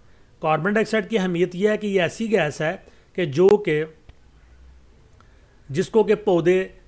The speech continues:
अ, अपने स्टोमाटा के ज़रिए, पत्तों के ज़रिए से फोटोसिंथेसिस के अमल के दौरान, खुराक बनाने के अमल के दौरान हवा में से जज़ब कर लेते हैं कार्बन डाइऑक्साइड को, और बदले में जब वो अपनी खुराक तैयार कर लेते हैं ग्लूकोज की शक्ल में,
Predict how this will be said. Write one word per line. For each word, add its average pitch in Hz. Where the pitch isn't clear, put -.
अ, 156
अपने 175
स्टोमाटा 160
के 170
ज़रिए, 156
पत्तों 160
के 160
ज़रिए 151
से 160
फोटोसिंथेसिस 175
के 170
अमल 147
के 143
दौरान, 139
खुराक 165
बनाने 175
के 156
अमल 143
के 143
दौरान 135
हवा 143
में 180
से -
जज़ब 131
कर 185
लेते 196
हैं 214
कार्बन 202
डाइऑक्साइड 202
को, 214
और 170
बदले 170
में 165
जब 170
वो 175
अपनी 165
खुराक 151
तैयार 151
कर 202
लेते 165
हैं 151
ग्लूकोज 175
की 180
शक्ल 143
में, 170